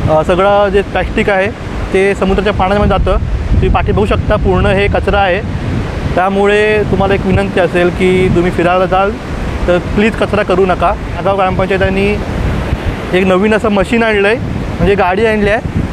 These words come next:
की ती गाडीने समुद्रावरील जी कचरा असेल, प्लॅस्टिक असेल, तो सर्व तो गाडीने उचलला जाईल आणि एक चांगला उपक्रम आपल्या नागावचे सरपंच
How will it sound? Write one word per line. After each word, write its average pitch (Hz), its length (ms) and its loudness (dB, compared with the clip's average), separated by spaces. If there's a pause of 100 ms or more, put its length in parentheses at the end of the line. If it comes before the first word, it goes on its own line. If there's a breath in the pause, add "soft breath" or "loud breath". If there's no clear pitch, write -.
की 190 160 -2
ती 214 100 2
गाडीने 202 400 2
समुद्रावरील 208 640 2
जी 214 340 0 (340)
कचरा 190 260 2
असेल, 196 300 0 (360)
प्लॅस्टिक 185 420 0
असेल, 214 360 2 (380)
तो - 60 0
सर्व 202 340 2
तो 226 140 2
गाडीने 196 420 0
उचलला 196 340 2
जाईल 190 200 2 (540)
आणि 175 220 2
एक 202 200 0
चांगला 202 260 0
उपक्रम 208 720 0 (800)
आपल्या 190 260 0
नागावचे 190 380 0
सरपंच 190 480 0